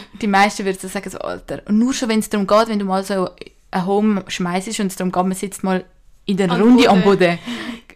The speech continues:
Speaker 1: Kannst du sagen, mega viel so, okay, können wir wieder bitte auf dem Tisch oder
Speaker 2: Ja.
Speaker 1: sonst irgendwo ansitzen. Halt, wenn wir nur schon am Boden sitzen, finden viele schwierig, weil ich mache so einen Schneidersitz und
Speaker 2: Ja.
Speaker 1: viele Typen
Speaker 2: Das
Speaker 1: finden
Speaker 2: geht
Speaker 1: das eher
Speaker 2: chillig.
Speaker 1: unbequem.
Speaker 2: Dann sind
Speaker 1: Aber
Speaker 2: die Typen immer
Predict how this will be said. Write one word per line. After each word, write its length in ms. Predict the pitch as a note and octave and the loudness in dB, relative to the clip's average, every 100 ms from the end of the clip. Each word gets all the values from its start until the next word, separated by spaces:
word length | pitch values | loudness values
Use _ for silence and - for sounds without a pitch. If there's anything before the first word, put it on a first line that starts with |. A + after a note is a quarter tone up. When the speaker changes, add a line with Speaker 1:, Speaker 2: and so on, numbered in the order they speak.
| - - | -12 -2
Speaker 1:
Kannst 240 | A3 G3+ - | 0 0 0
du 40 | |
sagen, 240 | G#3 G#3+ - | 2 2 2
mega 320 | A3 A3 G#3+ | 2 2 2
viel 200 | A3 A3+ | 0 0
so, 140 | G#3+ G#3 | 0 -2
okay, 960 | G#3 - A#3+ A#3+ G#3+ G#3 G#3 G#3+ A3 D4+ F4+ - | -4 -8 -6 -4 -2 -2 0 0 0 0 -4 0
können 120 | C4+ | 0
wir 80 | A#3+ | 2
wieder 180 | A#3 A3 | 2 0
bitte 320 | G3+ G#3+ G#3 | 0 -2 -2
auf 120 | F#3+ | -4
dem 160 | - - _ - - | -8 -10 _ -20 -2
Tisch 220 | B3 C4 | -2 2
oder 180 | C4 G#3 | 4 4
Speaker 2:
Ja. 60 | A#3+ | 4
Speaker 1:
sonst 180 | B3+ B3 | 2 2
irgendwo 180 | A3+ | 2
ansitzen. 640 | - A3+ A#3 B3+ A#3 - G#3+ | 4 2 0 -4 -6 -2 0
Halt, 300 | G#3 G3 - | 0 -2 -6
wenn 260 | G#3 G3+ G3 | -4 -2 0
wir 40 | A3+ | 2
nur 80 | C4+ | 2
schon 120 | B3+ | 2
am 120 | G#3 | 2
Boden 200 | G3+ G3+ | 0 -2
sitzen, 380 | A3 G#3+ - A3 | -4 -6 -4 -6
finden 240 | A3 G3 | -4 -6
viele 220 | G3 G#3 F#3+ | -6 -6 -6
schwierig, 440 | - A3 A#3+ C4+ | -2 -2 0 -4
weil 100 | F#3+ | -4
ich 80 | A3 | -4
mache 160 | G#3 F3+ | -6 -6
so 80 | G3 | -6
einen 80 | |
Schneidersitz 640 | F3 G3 F#3+ A3 - C4 B3 | -6 -6 -6 -6 -6 -8 -8
und 280 | F#3+ E3+ - _ - | -10 -10 -12 _ -16
Speaker 2:
Ja. 160 | A3+ G#3+ | -12 -2
Speaker 1:
viele 180 | A#3 A#3 _ _ - | -2 -2 _ _ -6
Typen 200 | A#3+ A#3 | -6 -4
Speaker 2:
Das 100 | A3+ | -4
Speaker 1:
finden 160 | A3 G3 | -2 -2
Speaker 2:
geht 100 | G3 | -4
Speaker 1:
das 60 | |
eher 120 | G3+ G3+ | -2 0
Speaker 2:
chillig. 380 | G#3 G#3 G3 - | 0 -2 -4 -8
Speaker 1:
unbequem. 440 | F#3 G3 - E3 E3 - - - - - | -6 -6 -4 -8 -8 -16 -18 -20 -20 -12
Speaker 2:
Dann 120 | C4+ | -4
sind 100 | C4 | -2
Speaker 1:
Aber 160 | - G3+ | 0 0
Speaker 2:
die 80 | F#3+ | -2
Typen 320 | - C#4+ C#4 | -4 -8 -6
immer 200 | C4 C#4+ | -6 -8